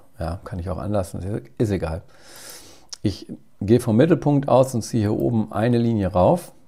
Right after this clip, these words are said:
schalte um aufs Verschieben-Werkzeug, jetzt wieder den Rotationsmittelpunkt verändern, und zwar auf das Zentrum des Kreises.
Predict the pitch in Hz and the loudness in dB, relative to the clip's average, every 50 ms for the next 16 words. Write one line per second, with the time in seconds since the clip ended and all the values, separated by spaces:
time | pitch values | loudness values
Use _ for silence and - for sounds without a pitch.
0 | - - - - - - - - - - - - - - - - - - - - | -20 -20 -20 -20 -20 -20 -20 -20 -20 -20 -20 -20 -20 -20 -20 -20 -20 -20 -20 -20
1 | - - - - - - - - - 107 107 107 92 92 110 110 113 113 110 98 | -20 -20 -20 -20 -20 -20 -18 -4 2 4 4 4 4 2 2 2 2 2 2 0
2 | - - - 101 95 - - 120 120 143 135 127 127 135 139 - - - 147 143 | -2 -2 -4 -4 -4 -2 -4 -2 -2 0 2 4 4 2 2 0 -6 -2 0 0
3 | 156 185 190 - - - - - - - - - - - - - - - - - | 0 0 -2 -6 -12 -20 -20 -20 -20 -20 -20 -20 -20 -20 -20 -20 -20 -20 -20 -12
4 | - 95 95 104 113 123 123 - - - 107 107 107 95 98 92 90 95 - - | -4 0 2 4 4 2 0 -4 -2 0 2 2 2 2 2 0 0 -2 -4 -8
5 | - - - _ - - - - - 87 - 80 - 101 95 87 - - 110 127 | -16 -20 -20 _ -20 -20 -14 -6 -2 0 0 0 0 0 -2 -2 -2 -2 -2 -2
6 | 160 156 - 117 98 98 92 85 - 95 90 87 - - 90 - 92 87 90 90 | -2 -2 -2 -2 -2 -2 -2 -2 -2 -2 -2 -2 -2 -4 -4 -4 -2 -2 -2 0
7 | 90 110 85 180 170 - - - - - - - - - - - - - - - | 0 0 -2 -2 -6 -12 -18 -20 -20 -20 -20 -20 -20 -20 -20 -20 -20 -20 -20 -20
8 | - - - - - - - - - - - - - - - - - - - - | -20 -20 -20 -20 -20 -20 -20 -20 -20 -20 -20 -20 -20 -20 -20 -20 -20 -20 -20 -20
9 | - - - - - - - - 90 - - - 95 95 90 - - 85 - - | -20 -18 -18 -18 -18 -16 -12 -12 -12 -10 -6 -4 -4 -4 -4 -6 -10 -12 -6 -2
10 | - 107 107 - - 104 90 - - - - - 92 92 98 117 156 185 175 - | -2 -2 -2 -2 -4 -6 -6 -6 -8 -8 -4 0 0 2 2 2 0 -2 -4 -8
11 | - | -14